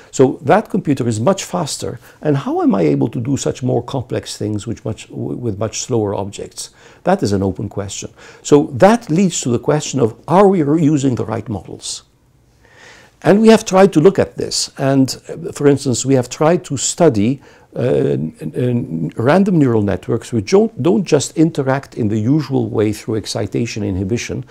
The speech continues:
but also through, uh, what we call soma-to-soma interactions,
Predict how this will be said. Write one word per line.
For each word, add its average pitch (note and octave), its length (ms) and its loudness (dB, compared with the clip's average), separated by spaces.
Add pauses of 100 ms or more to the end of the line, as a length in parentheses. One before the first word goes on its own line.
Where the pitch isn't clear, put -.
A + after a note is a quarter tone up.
(260)
but C3+ 160 -4
also E3 480 4 (260)
through, D#3 580 0 (300)
uh, A#2+ 500 0 (240)
what B2 240 -4 (300)
we C3 140 -2
call C#3 300 -2
soma-to-soma C3+ 920 2
interactions, - 840 -8